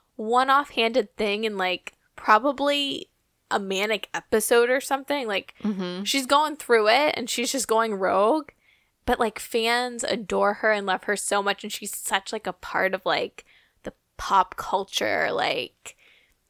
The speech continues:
Speaker 1: like, l-, lexicon and just, like,
Speaker 2: Yeah.
Speaker 1: so, so actually, like, iconic.
Speaker 2: Mm-hmm.
Speaker 1: Like, that's, that's a star.
Speaker 2: Yeah.
Speaker 1: That, <laughs> that this is, like, this is, like, folklore, and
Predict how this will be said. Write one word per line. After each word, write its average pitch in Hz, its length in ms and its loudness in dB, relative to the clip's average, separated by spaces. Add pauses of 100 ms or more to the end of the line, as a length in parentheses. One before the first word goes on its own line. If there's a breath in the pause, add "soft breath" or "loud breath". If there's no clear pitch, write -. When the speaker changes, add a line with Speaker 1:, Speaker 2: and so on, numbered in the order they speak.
(560)
Speaker 1:
like, 196 300 -16
l-, 170 500 -14 (120)
lexicon 185 1000 -2
and 190 140 -8
just, 226 160 2
like, 247 120 4
Speaker 2:
Yeah. 214 320 4
Speaker 1:
so, 226 560 6 (260 soft breath)
so 302 680 4 (200)
actually, 208 720 0
like, 190 320 -2 (100)
iconic. 185 920 2 (540)
Speaker 2:
Mm-hmm. 196 440 -4 (640)
Speaker 1:
Like, - 180 -10
that's, - 680 -2
that's 233 300 4
a - 80 -2
star. - 920 2 (280)
Speaker 2:
Yeah. 208 580 2
Speaker 1:
That, 226 320 -8
<laughs> - 20 -
that 233 280 -4
this 226 200 0
is, 226 160 -6
like, 214 440 2 (200)
this 269 220 -2
is, 233 100 0
like, 240 180 2
folklore, 202 540 4
and 175 400 0